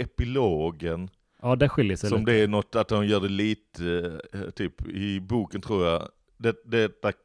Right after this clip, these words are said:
Speaker 1: ska jag erkänna att jag inte kommer ihåg, men som sagt, jag bara läste snabbt på Wikipedia precis innan
Speaker 2: Mm.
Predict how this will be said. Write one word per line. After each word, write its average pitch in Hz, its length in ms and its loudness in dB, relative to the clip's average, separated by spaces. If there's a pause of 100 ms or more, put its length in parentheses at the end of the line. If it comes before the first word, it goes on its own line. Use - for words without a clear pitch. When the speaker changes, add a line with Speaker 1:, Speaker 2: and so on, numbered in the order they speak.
(200)
Speaker 1:
ska - 180 -6
jag 95 80 2
erkänna 95 240 -4
att - 80 -10
jag 98 80 -4
inte 87 100 -14
kommer 92 180 -6
ihåg, 80 220 0
men 90 180 -8
som 95 120 -14
sagt, 82 220 -8
jag 87 100 -10
bara 90 120 -4
läste 85 460 -4
snabbt - 380 -10
på 82 140 -8
Wikipedia 80 440 -6
precis - 280 -14
innan 78 360 -14
Speaker 2:
Mm. 101 180 -6